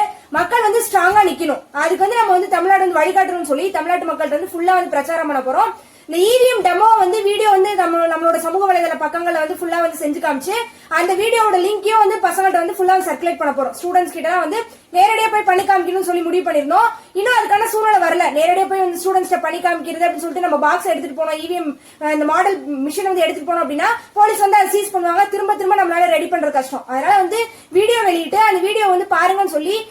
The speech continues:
அஹ், ஸ்டூடெண்ட்ஸ் வந்து இதான் இப்படிதான் நடக்குதுன்னு சொல்லிட்டு ஃபுல்லா வந்து எக்ஸ்பிளைன் பண்ண போறோம். அதே மாதிரி இந்த வீடியோ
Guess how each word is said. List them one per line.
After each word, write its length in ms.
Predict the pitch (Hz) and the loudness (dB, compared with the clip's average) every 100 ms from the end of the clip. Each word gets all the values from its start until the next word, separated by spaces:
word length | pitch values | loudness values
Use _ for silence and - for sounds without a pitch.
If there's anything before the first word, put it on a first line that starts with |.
| - 302 | -12 -4
அஹ், 220 | 311 311 | -2 0
ஸ்டூடெண்ட்ஸ் 420 | 392 440 440 392 | 0 0 0 2
வந்து 220 | 349 427 392 | 0 2 2
இதான் 280 | 311 381 294 | 4 2 0
இப்படிதான் 340 | 339 403 349 | 0 2 2
நடக்குதுன்னு 380 | 330 359 370 330 | 0 0 -2 -2
சொல்லிட்டு 260 | 302 415 440 - - | -4 -4 -6 -8 -8
ஃபுல்லா 260 | 381 415 | 0 2
வந்து 160 | 415 370 | 4 2
எக்ஸ்பிளைன் 320 | - 392 403 349 | 0 0 2 2
பண்ண 120 | 294 | 0
போறோம். 300 | 302 381 440 | 0 2 2
அதே 180 | 330 403 | 0 -2
மாதிரி 200 | 403 392 | -2 -2
இந்த 140 | 370 339 | -2 -2
வீடியோ 220 | 403 403 | -2 0